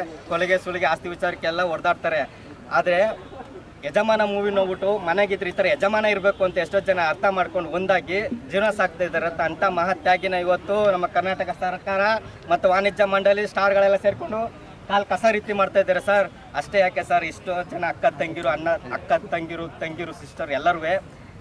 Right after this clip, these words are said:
ಹೃದಯವಂತ ಮೂವಿ ನೋಡ್ಬಿಟ್ಟು ಸಿಕ್ಕಿದ್ರೆ ನಂಗೆ ಈ ಥರ ಅಣ್ಣ ಸಿಗ್ಬೇಕು ಅಂತ ತುಪ್ಪ ದೀಪ ಹಚ್ಕ ಪೂಜೆ ಮಾಡ್ತಾ ಇದ್ದಾರೆ ಸರ್. ಅಂತ ಮಹತ್ಯಾಗಿನ ಇವತ್ತು ಕಾಲ್ ಕಸ ರೀತಿ ಮಾಡ್ತಾ ಇದ್ದಾರೆ. ಡೈಲಾಗ್ ಹೇಳ್ತಾರೆ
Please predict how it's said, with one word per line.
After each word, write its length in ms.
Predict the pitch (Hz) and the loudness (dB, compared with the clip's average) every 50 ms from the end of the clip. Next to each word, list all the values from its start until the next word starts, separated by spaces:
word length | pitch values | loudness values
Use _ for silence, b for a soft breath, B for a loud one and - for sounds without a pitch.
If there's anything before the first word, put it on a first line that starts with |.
| - - | -16 -16
ಹೃದಯವಂತ 420 | 139 151 180 196 196 190 180 - 180 | -8 0 4 4 4 4 2 0 -2
ಮೂವಿ 260 | 156 160 180 190 185 | -4 -2 -2 -2 0
ನೋಡ್ಬಿಟ್ಟು 360 | 180 170 170 165 160 170 165 160 | 0 0 0 -2 -4 -6 -6 -8
ಸಿಕ್ಕಿದ್ರೆ 340 | - 170 160 190 180 175 165 | -8 -8 -4 -2 -2 -2 -2
ನಂಗೆ 180 | 165 156 147 151 | -4 -6 -6 -8
ಈ 80 | 165 | -6
ಥರ 140 | 165 - 165 | -2 -2 0
ಅಣ್ಣ 160 | 151 151 160 | 0 0 -2
ಸಿಗ್ಬೇಕು 400 | 160 - 165 143 143 147 143 - | -4 -6 -8 -10 -10 -8 -8 -8
ಅಂತ 100 | 143 139 | -8 -8
ತುಪ್ಪ 300 | 143 - - 165 - 180 | -10 -10 -10 -12 -10 -10
ದೀಪ 280 | 185 - 170 160 - 165 | -10 -10 -10 -4 -2 -2
ಹಚ್ಕ 220 | 147 - - 165 | -2 -2 -2 -6
ಪೂಜೆ 420 | 151 - - - - 156 160 165 170 | -8 -8 -10 -14 -16 -10 -6 -4 -2
ಮಾಡ್ತಾ 260 | 165 156 147 - 147 | -2 -2 -4 -4 -4
ಇದ್ದಾರೆ 240 | 139 143 139 - - | -2 -2 -2 -2 -2
ಸರ್. 180 | 160 165 151 | -2 -2 -2
ಅಂತ 280 | 143 135 135 143 - 180 | -4 -6 -10 -6 -4 -4
ಮಹತ್ಯಾಗಿನ 680 | 165 147 151 165 175 175 - - 165 170 165 175 175 | -4 -2 -2 -2 -2 -2 -2 -4 -4 -4 -4 -4 -4
ಇವತ್ತು 400 | 170 160 160 156 156 156 - 190 196 202 - - - - - - | -4 -4 -4 -6 -8 -8 -8 -10 -10 -10 -10 -12 -16 -20 -16 -10
ಕಾಲ್ 200 | - 156 170 165 | -4 -4 -4 -2
ಕಸ 220 | 165 160 143 - 202 180 | -2 -4 -6 -4 -2 -4
ರೀತಿ 180 | 180 170 - 180 | -4 -6 -8 -8
ಮಾಡ್ತಾ 280 | 165 160 156 151 - 151 | -6 -6 -6 -4 -4 -6
ಇದ್ದಾರೆ. 520 | 139 - 151 143 135 120 - - - - - - - - - - | -4 -4 -4 -4 -4 -6 -8 -12 -16 -20 -20 -20 -20 -20 -12 -8
ಡೈಲಾಗ್ 280 | 156 175 185 190 180 | -4 -2 0 0 0
ಹೇಳ್ತಾರೆ 340 | 165 175 165 - - 180 127 | 0 -2 -2 -2 -2 -2 -2